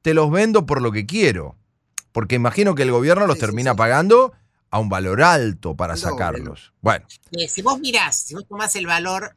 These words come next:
Speaker 2: antes de esta subidita,
Speaker 1: Ujú.
Speaker 2: eh, prácticamente se, se multiplicaron por dos los bonos. Ahora, de nuevo, está bien, este es un primer punto y que maña-,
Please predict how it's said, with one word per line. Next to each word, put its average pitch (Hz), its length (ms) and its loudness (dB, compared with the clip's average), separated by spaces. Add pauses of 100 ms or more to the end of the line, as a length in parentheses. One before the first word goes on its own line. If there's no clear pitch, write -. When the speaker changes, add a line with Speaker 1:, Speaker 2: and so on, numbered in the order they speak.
Speaker 2:
antes 190 420 -2
de 139 60 -8
esta 143 180 -12
subidita, 139 960 -8
Speaker 1:
Ujú. 101 300 2
Speaker 2:
eh, 247 120 -8
prácticamente 127 640 -12
se, 113 200 -14
se 110 160 -16
multiplicaron 113 600 -16
por 98 180 -20
dos 90 180 -20
los 90 160 -20
bonos. 87 260 -20 (260)
Ahora, 202 220 0
de 240 120 0
nuevo, 180 480 -4 (100)
está - 180 -6
bien, 202 180 -2
este 220 120 -8
es - 80 -6
un 247 100 -10
primer 180 300 -8
punto 269 480 -10
y 151 60 -20
que 143 120 -14
maña-, 151 320 -10